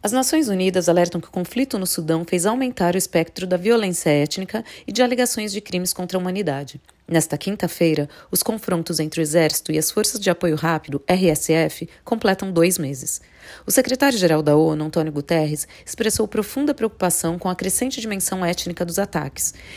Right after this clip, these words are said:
Ele disse estar triste com os relatos de violência em larga escala na área de Darfur, capital do país. O enviado especial da onu, Volker Perthes, disse haver um padrão emergente de ataques étnicos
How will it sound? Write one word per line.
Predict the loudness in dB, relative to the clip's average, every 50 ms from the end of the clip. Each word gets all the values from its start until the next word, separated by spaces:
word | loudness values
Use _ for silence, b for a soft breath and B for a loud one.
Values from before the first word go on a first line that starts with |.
| B B B
Ele | 0 0 0
disse | 0 -2 -4 -4
estar | -2 0 2 0 2
triste | 0 -2 -2 0 0 0 -2 -4
com | -4 -4
os | -2 -2
relatos | 0 0 2 0 0 -2 -4
de | -6 -6
violência | -4 -4 -2 -2 -2 -4 -4 -4
em | -2
larga | 0 0 0 -2 -2
escala | -6 -4 0 0 0 0 0
na | -2 -2 -2
área | 0 0 0 -2
de | -2 -2
Darfur, | -4 -4 -4 -6 -8 -8 -8 -8 -8 -8 -8
capital | -8 -8 -6 -2 0 0 0
do | 0 0
país. | -2 0 0 0 -2 -4 -4 -6 -6 B B B B B B B B B B
O | 2
enviado | 4 4 6 6 4 4 2
especial | 0 0 0 2 4 4 4 4
da | 6 6
onu, | 6 6 6 4 2 2 2
Volker | 2 2 2 2 -2
Perthes, | -4 0 0 0 0 0 -4 -6 -8 -8 -8 B B B B
disse | -2 -2 0 2 2
haver | 2 2 2 0 0
um | 0
padrão | -2 -2 0 0 0 0
emergente | 2 2 2 2 2 0 -2 -2 -2 -2 0
de | 0
ataques | 0 0 0 -2 -2 -2 -2 2
étnicos | 2 2 2 2 -2 -6 -8 -6 -6 -8 -8